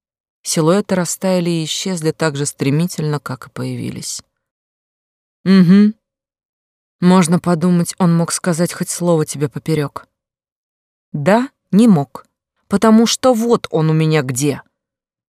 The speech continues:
Я бы ему никогда не позволила с собой как...»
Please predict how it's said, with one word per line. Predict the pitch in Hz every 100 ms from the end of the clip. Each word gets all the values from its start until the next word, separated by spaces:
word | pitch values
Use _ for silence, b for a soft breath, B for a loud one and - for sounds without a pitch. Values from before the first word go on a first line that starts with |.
| -
Я | 147 156
бы | 151
ему | 160 156
никогда | 160 151 180 175 160
не | 143
позволила | 135 143 147 180 226 160 135
с | 127
собой | - 180 151 208 208
как...» | - 196 -